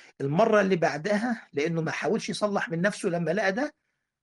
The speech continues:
آه، رفعت بالكلية، ما عادش في بقى منظر ف-، فقط، لكن ليس بداخله شيء والعياذ بالله. ده اللي بيخلينا نفهم إزاي في ناس بتتكلم بكلام ينافي العقيدة وينافي معاني الإيمان.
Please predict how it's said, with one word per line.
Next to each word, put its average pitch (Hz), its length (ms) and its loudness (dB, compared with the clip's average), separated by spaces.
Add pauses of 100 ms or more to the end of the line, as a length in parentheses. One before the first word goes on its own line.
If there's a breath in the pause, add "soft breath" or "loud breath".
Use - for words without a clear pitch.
(320)
آه، 123 240 -14
رفعت 185 540 2
بالكلية، 127 1000 -4
ما - 60 -14
عادش - 260 -8
في 143 160 -4
بقى 139 200 0
منظر 185 420 -2
ف-، - 160 -6
فقط، - 580 -4
لكن 117 240 -8
ليس 160 220 -4
بداخله 135 560 -6
شيء 147 300 -2
والعياذ 147 440 0
بالله. 135 380 -4 (360 loud breath)
ده 202 100 2
اللي 208 120 2
بيخلينا 185 460 0
نفهم 185 360 -2
إزاي 156 340 -2
في 208 220 -4
ناس 202 180 -2
بتتكلم 175 680 -4
بكلام 160 680 -2 (800 soft breath)
ينافي 185 380 4
العقيدة 175 680 -2 (220)
وينافي 143 480 -2
معاني 170 340 -2
الإيمان. 139 560 -4